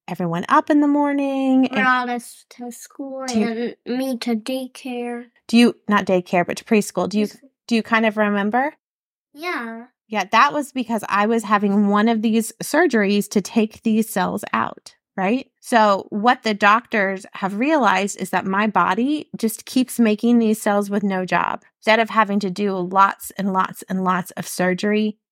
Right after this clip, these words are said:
Speaker 1: in my breast tissue, which is where those cells with no job grow, what they have to do is they are just going to take all of my breast tissue away and then build me new breast tissue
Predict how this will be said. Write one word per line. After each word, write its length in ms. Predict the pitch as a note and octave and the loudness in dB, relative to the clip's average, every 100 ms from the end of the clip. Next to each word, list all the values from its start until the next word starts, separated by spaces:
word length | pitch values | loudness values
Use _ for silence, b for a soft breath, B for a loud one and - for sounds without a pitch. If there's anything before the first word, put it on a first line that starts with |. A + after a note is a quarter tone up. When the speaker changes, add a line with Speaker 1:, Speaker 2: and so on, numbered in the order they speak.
| - | -4
Speaker 1:
in 180 | F#3+ F#3 | 0 2
my 160 | F3+ | 0
breast 340 | F3 F3 F3 - | 2 0 0 -2
tissue, 540 | A3 - - B3+ C#4 C4+ _ | -2 -2 0 0 -2 -6 _
which 180 | G#3 G#3 | -2 0
is 160 | F#3+ F#3+ | 0 0
where 340 | F#3+ F#3 F#3 | 0 2 2
those 320 | F#3 F#3 G3 - _ _ _ | 0 -2 -4 -8 _ _ _
cells 380 | - F#3+ F#3 G#3 | -2 2 2 0
with 100 | G3+ | -4
no 160 | G3 F#3 | -2 -2
job 320 | F3 F3 F3+ | 0 -2 -2
grow, 460 | F3 E3 F3+ B3+ - b b b b b b _ - | 0 2 2 0 -6 b b b b b b _ -2
what 200 | G#3+ G#3 | -2 0
they 120 | G3 | 0
have 160 | F#3 | 0
to 100 | - | 0
do 380 | F#3 A3 B3 A3+ | -4 2 4 4
is 200 | - F#3 | 2 -4
they 180 | G3 G3 | -2 0
are 120 | F#3 | 0
just 220 | F#3 G3+ | 0 -4
going 200 | - F#3+ | -2 -2
to 100 | F3+ | -2
take 520 | E3 - G3 G3 - - _ - | -4 -8 -8 -8 -10 -20 _ -2
all 300 | F#3+ G#3+ B3 | 2 4 2
of 120 | A#3 | 2
my 200 | A#3 A3 | 0 0
breast 380 | G3+ F#3+ G3+ - | 2 0 -2 -4
tissue 340 | A#3 - B3 | -4 0 0
away 560 | G#3 F3+ E3 E3+ A3 E4 - - | 2 2 2 2 0 -4 -8 -2
and 320 | G3 F#3+ F3+ F#3 | 2 2 0 -2
then 500 | G#3 G3 G3 F#3+ - - _ _ | 0 2 2 0 -4 -12 _ _
build 300 | - G#3+ A3 | 2 4 4
me 200 | G#3 G3 | 2 0
new 600 | F#3+ G3 G#3 B3 C#4+ D4 | 0 2 4 6 4 2
breast 400 | A#3 G3 E3 - - | 0 2 0 0 -6
tissue 520 | E3 - E3+ - | -6 -6 -8 -8